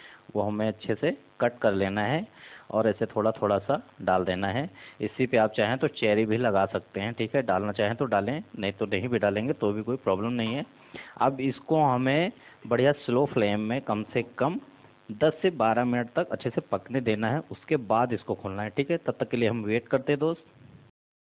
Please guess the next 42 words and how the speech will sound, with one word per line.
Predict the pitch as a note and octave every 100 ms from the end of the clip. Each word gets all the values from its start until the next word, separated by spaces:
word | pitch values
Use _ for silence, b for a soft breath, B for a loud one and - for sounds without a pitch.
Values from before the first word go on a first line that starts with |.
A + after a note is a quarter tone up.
| _ G#2+
तो |
दोस्तों, | G2+ G#2+ C3
दस | A#2 G#2+
से | B2+
बारह | A2+ A2+ A2+
मिनट | A#2
के | A2+
बाद | A2+ A2+
इसको | A2+ - A#2
हम |
निकालते | A2+ G#2 G2 A2
हैं | G#2+
बाहर, | G2+ B2+
देखते | A#2+ F#2 -
हैं | G#2+ D#3 - - -
कैसा | G2 -
पका | - F#2+ G#2
है। | A2+ E3 - b b b b b b
तो | G2+
ये | G2+ C3 C3+
देखिए | G#2+ A2
दोस्तों, | F#2+ F2+ - C#3+ -
कितना | G#2+ A#2 B2+
ज़बरदस्त | A#2+ A#2 A#2 A#2+ - -
स्पंज | - A#2 A#2
आया | G2+ G2+ G#2
है, | C3+ F3 B B B B A#2
इतना | - D3+ -
स्पंज | B2 - C#3+ C3+
आया | A2+ A2
है | A2
इस | A2 -
पे | B2
कि | D#3
सिर्फ | D3 D3+ C3+
bubble | G#2+ A#2 A#2+
bubble | A2+ A#2
ही | A2+ C3+
शो | C3 A#2+ G#2+
कर | G2
रहे | G2 G#2
हैं। | B2